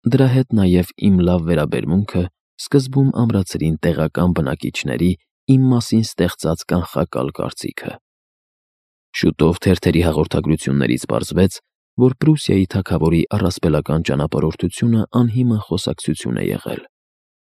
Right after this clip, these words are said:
Սակայն այսպես թե այնպես ես արդեն թագավոր էի և թագավոր էլ մնացի,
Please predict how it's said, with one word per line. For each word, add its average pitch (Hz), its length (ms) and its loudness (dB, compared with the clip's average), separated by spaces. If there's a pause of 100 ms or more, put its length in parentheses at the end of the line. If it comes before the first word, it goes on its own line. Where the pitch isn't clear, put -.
(600)
Սակայն 90 400 2
այսպես 80 360 0
թե 90 140 0
այնպես 78 360 0
ես 71 220 -2
արդեն 76 340 -2
թագավոր 107 520 -2
էի 50 180 -4 (400)
և 165 200 6
թագավոր 104 500 0
էլ 71 140 2
մնացի, 58 480 -6